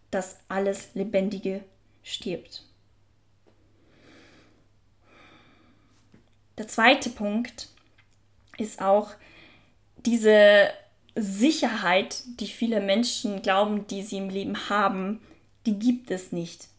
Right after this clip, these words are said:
Und die ist auch nicht möglich. Denn im Leben gibt's einfach zu viele Risiken, ähm, die man nicht kontrollieren kann. Ähm, und das Leben ist einfach zu spontan und zu,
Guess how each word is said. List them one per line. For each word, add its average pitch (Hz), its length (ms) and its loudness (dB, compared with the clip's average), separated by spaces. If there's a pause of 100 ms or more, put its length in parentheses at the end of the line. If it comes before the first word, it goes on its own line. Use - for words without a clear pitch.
(360)
Und 202 180 -4
die 220 80 0
ist 214 140 -4
auch 190 240 0
nicht 196 220 -10
möglich. - 540 -8 (680)
Denn 202 380 0
im 214 160 2
Leben 220 320 4
gibt's - 280 -6
einfach 202 340 -2
zu - 180 0
viele 214 380 -4
Risiken, 220 720 -2 (640)
ähm, 190 600 -2 (180)
die 208 80 -2
man 190 400 -2
nicht 269 340 6
kontrollieren 220 640 -2
kann. 202 520 -4 (440)
Ähm, 196 580 -4 (760)
und 196 520 0 (720)
das 214 200 -4
Leben 220 220 0
ist 208 120 2
einfach 196 500 -2 (140)
zu - 160 4
spontan 208 680 2
und 208 240 -2
zu, 208 380 -2